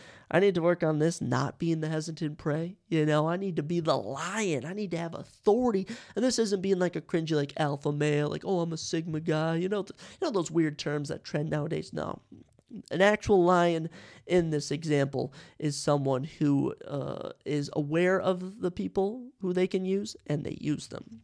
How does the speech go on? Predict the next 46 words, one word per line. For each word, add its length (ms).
Don't 220
be 120
the, 220
never 360
be 260
the 140
one 200
being 300
used, 380
always 340
be 160
the 120
user. 500
Okay, 360
that 200
sounds 380
weird, 280
actually. 540
I 140
take 320
that 200
back. 240
If 120
I 80
edited 380
this 220
podcast 560
more, 260
then 280
I 140
would 140
take 200
that 140
out. 140
Next 300
up, 180
boldness 640
strikes 420
fear. 540
Fear 520
creates 380
authority. 520
I 20
mean, 140
come 220
on. 100